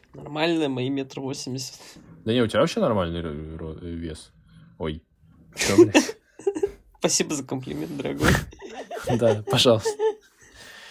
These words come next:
Speaker 2: Летом у меня вошло в привычку ходить на прогулки. Чтобы немного размяться,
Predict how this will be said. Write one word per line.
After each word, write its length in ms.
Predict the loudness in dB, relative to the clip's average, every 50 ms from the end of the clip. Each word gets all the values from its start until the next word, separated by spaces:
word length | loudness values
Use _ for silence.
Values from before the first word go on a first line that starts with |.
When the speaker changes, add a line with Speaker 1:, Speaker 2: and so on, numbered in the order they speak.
| -6 0
Speaker 2:
Летом 400 | 2 4 4 4 2 0 0 0
у 40 |
меня 340 | 0 0 0 0 2 2 2
вошло 300 | 2 2 0 2 -2 -2
в 60 | -2
привычку 440 | -2 -2 -2 0 0 -2 -4 -8 -10
ходить 320 | -8 -6 -4 -4 -4 -4 -6
на 60 | -6
прогулки. 720 | -2 -2 -2 -2 -4 -8 -10 -10 -10 -2 0 2 2 2 0 _ _ _ -20 -20 -18 -18 -20 -20 _
Чтобы 260 | -4 0 0 2 2
немного 340 | 2 4 4 4 4 4 4
размяться, 640 | 4 4 4 2 2 2 0 0 0 0 0 0 0